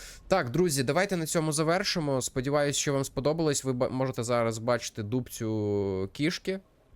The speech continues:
А, м, у мене такі вуса, ось бачите. А, підписуйтесь, ставте лайки, якщо вам сподобалось. Е,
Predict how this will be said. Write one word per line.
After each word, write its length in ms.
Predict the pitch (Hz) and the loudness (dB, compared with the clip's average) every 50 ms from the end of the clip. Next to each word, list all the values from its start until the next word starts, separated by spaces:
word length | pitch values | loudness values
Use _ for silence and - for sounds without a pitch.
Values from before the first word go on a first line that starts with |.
| - - - - - - - - - - - - - - - - - - - - - - | -20 -20 -20 -20 -20 -20 -20 -20 -20 -20 -20 -20 -20 -20 -20 -20 -20 -20 -20 -16 -10 -8
А, 240 | 104 104 101 98 101 - _ _ _ _ _ - _ - - _ _ - - - - - - - | -6 -4 -4 -6 -8 -12 _ _ _ _ _ -20 _ -20 -20 _ _ -20 -20 -20 -20 -20 -14 -12
м, 300 | 117 104 - 87 87 - | -10 -10 -10 -12 -12 -10
у 20 | 110 | -6
мене 240 | 107 110 110 104 98 | -4 -4 -4 -4 -6
такі 180 | - - 110 | -8 -8 -6
вуса, 520 | 104 107 123 143 156 - - 135 120 123 127 - - | -4 -4 -4 -4 -4 -4 -4 -6 -6 -6 -8 -12 -16
ось 240 | - 117 107 101 95 | -12 -10 -10 -8 -6
бачите. 360 | 101 110 113 135 - - - - - - - - - - - - - - - _ - | -2 -2 -2 -2 -2 -8 -16 -18 -18 -20 -20 -20 -20 -20 -20 -18 -18 -18 -18 _ -10
А, 540 | - - 113 120 120 120 120 117 117 113 110 107 - - - - - | -4 0 2 2 4 4 4 4 4 2 2 -2 -4 -18 -14 -6 -2
підписуйтесь, 720 | 165 151 - - 190 185 - - 175 156 - 143 135 - | -2 -2 0 0 0 2 2 0 0 0 2 2 2 2
ставте 680 | - - - 131 131 127 - - - 123 117 117 117 113 | 2 2 2 2 0 0 -2 -2 0 2 4 4 4 2
лайки, 540 | 113 113 117 123 127 131 131 - - - 107 | 2 2 2 4 4 2 0 -2 -4 -4 -2
якщо 340 | 104 101 - - - 110 | -2 -2 -2 -2 -2 -2
вам 140 | 107 104 104 | -2 -2 -2
сподобалось. 1000 | - - 113 104 104 113 117 117 120 110 107 107 101 101 - - - - - - 101 | -4 -6 -4 0 2 2 2 4 2 4 4 2 2 0 -2 -4 -2 -2 -2 -2 -2
Е, 240 | 92 95 92 92 | -2 0 -2 -2